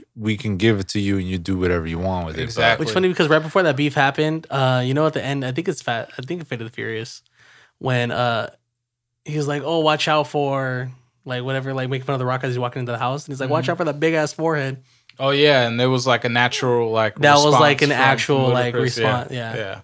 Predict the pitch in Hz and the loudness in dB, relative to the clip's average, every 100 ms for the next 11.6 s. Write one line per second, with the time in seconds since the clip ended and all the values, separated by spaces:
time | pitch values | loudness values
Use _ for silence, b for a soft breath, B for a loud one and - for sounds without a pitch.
0 | _ 147 135 135 131 131 123 123 - 120 | _ -8 -4 -4 -2 -6 -6 -8 -8 -10
1 | - - 127 113 123 _ _ 127 120 110 | -8 -8 -8 -10 -10 _ _ -6 -4 -2
2 | 110 - 120 123 120 110 117 110 120 113 | -4 -6 -2 0 0 -2 -4 -4 0 0
3 | 110 - _ b b b - 123 120 120 | 0 -6 _ b b b -2 0 2 4
4 | 117 113 - - 120 135 143 139 113 110 | 4 2 -8 -4 0 2 2 0 -4 -4
5 | 120 117 - 120 113 139 156 165 214 214 | -2 -2 -4 -6 -4 0 2 2 0 0
6 | 180 143 - - _ - 127 156 - 208 | 4 4 2 -8 _ -2 0 0 0 -2
7 | 220 b b _ 131 135 135 120 - 131 | -2 b b _ 0 0 0 -4 -2 -2
8 | 135 - _ _ _ _ - 214 - 160 | -2 -6 _ _ _ _ 0 2 4 4
9 | 135 127 123 131 151 175 - 131 123 127 | 6 4 0 0 0 -2 -2 0 0 -2
10 | 120 117 120 - 131 117 117 110 120 110 | -8 -8 -12 -8 -4 0 0 -2 -6 -6
11 | - 113 104 95 87 98 | -4 -4 -4 -4 -6 -10